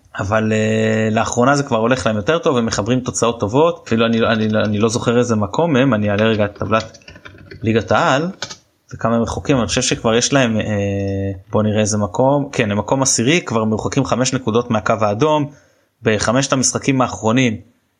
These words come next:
עם, אה, ארבעה ניצחונות ותיקו, שלושה ניצחונות, אה, רצופים, אה, באמת ב-, בתקופה טובה, אה, כל ניצחונות ב-, ב-, ביתי על הפועל תל אביב שהיה מוצדק לחלוטין, וניצחון חוץ על הפועל פתח תקווה שהיה,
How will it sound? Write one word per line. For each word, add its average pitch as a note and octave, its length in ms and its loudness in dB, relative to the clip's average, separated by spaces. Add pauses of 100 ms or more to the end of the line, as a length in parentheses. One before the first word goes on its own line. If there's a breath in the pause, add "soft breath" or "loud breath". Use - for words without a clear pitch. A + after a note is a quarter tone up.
(120)
עם, G#2+ 180 0
אה, G#2+ 180 4
ארבעה G#2+ 280 2
ניצחונות A#2+ 520 0
ותיקו, D#3+ 380 0
שלושה A2 300 0
ניצחונות, B2 500 -2
אה, A2+ 60 2 (360)
רצופים, C#3+ 600 0 (460)
אה, - 20 -2 (260)
באמת C#3+ 320 0
ב-, D3 80 2 (100)
בתקופה A2 760 0
טובה, C3 360 0 (840 loud breath)
אה, A2 140 0
כל A#2+ 160 0
ניצחונות B2 540 0
ב-, A#2 60 4 (200)
ב-, A#2 180 2
ביתי A#2+ 220 2
על A#2 60 4
הפועל A#2 220 0
תל A#2 140 2
אביב A#2+ 140 2
שהיה A#2+ 160 2
מוצדק B2 380 0
לחלוטין, B2 460 0
וניצחון A2+ 360 -2
חוץ - 180 -2
על A#2+ 80 2
הפועל A#2+ 200 -2
פתח - 120 -4
תקווה B2+ 200 0
שהיה, B2+ 160 0